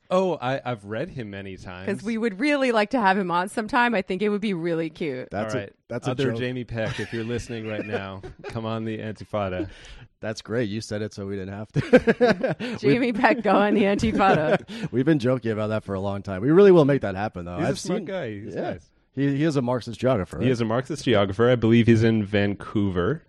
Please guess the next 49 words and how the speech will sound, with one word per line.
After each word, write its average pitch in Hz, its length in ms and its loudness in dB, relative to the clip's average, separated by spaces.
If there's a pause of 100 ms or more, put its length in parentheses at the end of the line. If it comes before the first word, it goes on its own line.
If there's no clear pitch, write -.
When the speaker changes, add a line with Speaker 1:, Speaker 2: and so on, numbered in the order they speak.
Speaker 1:
Uh, 95 340 4
studies 107 420 2
a 104 40 0
lot 101 140 2
of 104 80 2
the 98 40 -4
same 107 260 -2
stuff 104 260 -2
as 117 140 0
me, 101 280 2
but 101 280 0
more 98 240 0
rigorously. 92 680 0 (300)
Speaker 3:
Okay. - 380 -2 (100)
<laughs> - 0 - (180)
Well, 226 100 6 (300)
Speaker 2:
Cool. 123 120 0
Speaker 3:
don't 156 240 4
sell 151 180 4
yourself 135 380 0
short. 107 300 -2
We're 98 100 -4
gonna 104 100 -4
get 110 160 -4
pretty 110 200 -6
rigorous 98 520 -6
on 95 200 -10
this 90 140 -12
episode, 92 440 -10
Speaker 2:
You 220 80 -6
Speaker 3:
but 170 80 -4
not 185 260 -2
so 170 140 4
rigorous 107 500 0
that 92 200 -6
you 87 60 -10
can't 85 220 -10
follow. - 260 -14 (160)
Speaker 2:
Yeah, 220 260 -4
you 233 120 -4
can 285 180 -2
never 277 240 0
have 220 240 0
too 214 200 -4
many 180 220 0
Marxist 160 460 -4
geographers, 147 720 -4
so 143 540 -4
Speaker 3:
I 71 200 -14